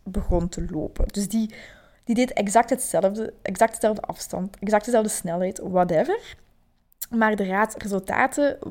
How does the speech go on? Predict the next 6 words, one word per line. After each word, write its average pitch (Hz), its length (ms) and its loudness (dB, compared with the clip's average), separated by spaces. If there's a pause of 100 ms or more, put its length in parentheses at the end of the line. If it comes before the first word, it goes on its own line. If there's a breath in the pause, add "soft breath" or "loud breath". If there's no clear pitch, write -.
(120)
waren 185 280 0
super - 380 6
verschillend. - 460 -12
Dus 185 140 -12
de 185 220 -10
eerste 349 640 -6